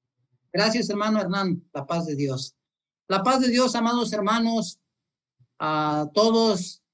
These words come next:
a nuestro amado hermano Noé Díaz Alfaro y todos los que componemos esta amada iglesia de nuestro Señor Jesucristo, a todos los lavados y comprados con la sangre del Cordero. En esta preciosa tarde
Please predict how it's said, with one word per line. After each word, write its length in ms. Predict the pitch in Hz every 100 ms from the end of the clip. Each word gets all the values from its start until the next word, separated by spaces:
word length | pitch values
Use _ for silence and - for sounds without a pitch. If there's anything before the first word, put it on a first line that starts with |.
| _
a 80 | 156
nuestro 400 | 165 139 175 160
amado 320 | 156 175 196
hermano 340 | 190 190 196 190
Noé 260 | 175 175
Díaz 260 | 180 180 175
Alfaro 720 | 156 - 175 190 190 190 175 _ _ _ _ _ _
y 280 | 160 165 160
todos 480 | - 226 240 233 185
los 240 | 185 175
que 760 | - 180 170 165 160 156 143 139
componemos 600 | - 175 175 180 208 196
esta 280 | 208 - 196
amada 260 | 196 208 202
iglesia 800 | 175 180 208 175 208 208 202
de 100 | 185
nuestro 300 | 170 147 -
Señor 280 | 139 156 170
Jesucristo, 800 | 170 175 - 175 175 175 120 - _
a 160 | - -
todos 260 | 190 196 190
los 100 | 175
lavados 480 | 156 170 185 180
y 80 | -
comprados 500 | - 143 170 180 175
con 160 | - 160
la 100 | 131
sangre 500 | - 180 180 180 170
del 180 | 151 -
Cordero. 520 | 135 135 151 131 107 _ _ _ _ _ _ _ -
En 140 | 208
esta 540 | 269 269 277 254 226 220
preciosa 480 | 196 185 247 240
tarde 680 | - 220 220 208 220 208 -